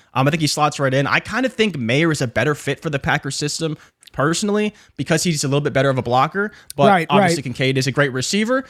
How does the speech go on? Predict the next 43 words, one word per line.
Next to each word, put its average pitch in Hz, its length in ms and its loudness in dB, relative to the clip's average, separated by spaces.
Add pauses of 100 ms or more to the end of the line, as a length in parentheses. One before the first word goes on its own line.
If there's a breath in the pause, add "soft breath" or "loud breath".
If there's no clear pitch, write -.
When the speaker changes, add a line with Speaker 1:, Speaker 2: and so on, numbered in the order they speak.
(140)
Speaker 1:
and 147 120 -2
I 147 60 2
think, 156 280 0
you 147 60 0
know, 135 180 2
he 139 160 2
would 139 80 4
obviously 131 280 0
thrive 131 180 2
in 127 40 -2
that 123 160 2
offense. 123 240 -2
But 127 140 0
I 127 80 2
think 151 240 -2
if 143 100 -2
I 151 80 4
was 156 140 0
pegging 185 540 -4
a 165 80 -2
player, 190 580 0
a, 143 100 4 (120)
a 135 40 2
tight 143 280 -2
end, 160 240 0
whether 131 200 0
it's, - 160 -6
you 131 60 -2
know, 101 220 -2
Darnell 120 240 0
Washington 113 380 -2
a - 20 -4
bit 110 120 -2
later, 123 220 2
but 110 140 -4
Mayer 165 240 4
would 143 120 0
probably 139 220 2
be 135 40 -6
my 120 100 0
pick 123 260 -4
over 120 180 0
Kincaid. 117 440 -2